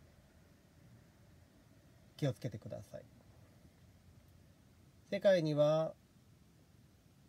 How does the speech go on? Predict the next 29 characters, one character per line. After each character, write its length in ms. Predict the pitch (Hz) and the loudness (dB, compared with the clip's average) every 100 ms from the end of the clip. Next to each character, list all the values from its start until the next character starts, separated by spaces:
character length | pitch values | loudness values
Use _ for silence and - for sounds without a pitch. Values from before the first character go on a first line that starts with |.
| - - - - - - - - - - - - - - - | -20 -20 -20 -20 -20 -20 -20 -20 -20 -20 -20 -20 -20 -12 -2
現 240 | 151 131 | 0 0
在 340 | 127 139 151 - - - - - - - | 0 -2 -6 -12 -20 -20 -20 -20 -20 -14
百 300 | - 147 175 160 | -6 -4 -4 -6
九 200 | 180 165 | -4 -4
十 220 | 170 160 | -2 -2
以 80 | 143 | -2
上 200 | 127 110 | -2 -2
の 320 | 123 147 143 | 0 0 -2
国 180 | 143 135 | -6 -4
々 160 | 127 117 | -4 -4
が 100 | 110 | -4
あ 60 | |
り 100 | 113 | -6
ま 140 | 113 113 | -8 -10
す 140 | 131 | -4
が、 300 | 143 160 - - - - - - - - - - | 0 0 -2 -10 -20 -20 -20 -20 -20 -20 -20 -8
こ 100 | 165 | -4
れ 120 | 185 | 0
を 360 | 196 202 190 - - - - - - | 2 2 0 -4 -20 -20 -20 -20 -12
す 160 | 196 | -6
べ 140 | 185 170 | -4 -4
て 240 | 190 185 | 0 2
覚 420 | 151 147 147 147 | 2 2 0 0
え 40 | 143 | 0
て 140 | 143 | -6
い 60 | 139 | -6
く 120 | 135 | -6
に 100 | 160 | -2
は 320 | 180 160 | 0 0